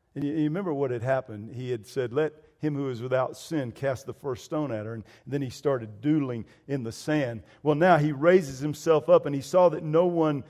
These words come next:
but the woman was there. And he said to her, "Woman, where are those accusers of yours? Has no one condemned you?" And she said, "No one, Lord." And Jesus said to her,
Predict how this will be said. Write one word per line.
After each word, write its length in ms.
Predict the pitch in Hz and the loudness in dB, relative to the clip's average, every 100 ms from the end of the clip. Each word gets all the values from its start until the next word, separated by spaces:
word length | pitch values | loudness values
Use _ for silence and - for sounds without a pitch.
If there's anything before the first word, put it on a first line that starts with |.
| _ _ - | _ _ -2
but 200 | 165 165 | 0 0
the 60 | |
woman 400 | 139 170 165 143 | 2 2 2 0
was 180 | 135 95 | -4 -2
there. 400 | 151 175 135 131 - _ _ - | 2 4 2 0 -12 _ _ -2
And 140 | 160 185 | 2 2
he 60 | |
said 320 | - 202 214 | 4 4 6
to 80 | 170 | 4
her, 180 | 147 156 | 6 6
"Woman, 460 | 147 190 196 220 196 _ _ _ _ _ _ _ _ _ | 6 6 6 2 -8 _ _ _ _ _ _ _ _ _
where 280 | 131 175 220 | 2 4 4
are 200 | 202 156 | 2 0
those 300 | 139 151 143 | 2 2 2
accusers 540 | 151 - 202 196 131 107 | -8 -10 -10 -8 -10 -10
of 120 | 98 | -12
yours? 420 | 107 95 98 - _ _ _ _ _ _ _ _ _ _ _ _ | -14 -14 -18 -20 _ _ _ _ _ _ _ _ _ _ _ _
Has 260 | - 156 120 | -6 -4 -2
no 180 | 143 160 | -2 0
one 240 | 175 190 | 0 -4
condemned 480 | 180 143 120 131 139 | -6 -8 -8 -8 -8
you?" 240 | 170 208 - _ _ _ _ _ _ _ _ _ _ - | -10 -12 -16 _ _ _ _ _ _ _ _ _ _ -16
And 120 | 110 | -12
she 100 | 135 | -12
said, 280 | - 147 135 | -2 -2 2
"No 160 | 151 | 0
one, 200 | 180 143 | 0 -2
Lord." 320 | 123 123 131 135 _ _ _ _ _ _ _ _ | -4 -6 -8 -10 _ _ _ _ _ _ _ _
And 160 | 120 113 | -12 -10
Jesus 460 | 98 160 156 151 | -6 -6 -4 -8
said 300 | - 143 127 | -6 -4 -4
to 100 | 113 | -6
her, 260 | 104 107 | -10 -10